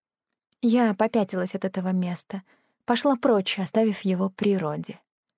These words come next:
Мороз смягчился, мне стало почти что тепло.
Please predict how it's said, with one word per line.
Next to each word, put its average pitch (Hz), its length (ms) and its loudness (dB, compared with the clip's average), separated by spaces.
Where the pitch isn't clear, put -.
Мороз 320 280 4
смягчился, 233 760 -2
мне 180 180 0
стало 196 260 -2
почти 196 340 -6
что - 180 -6
тепло. 190 520 -8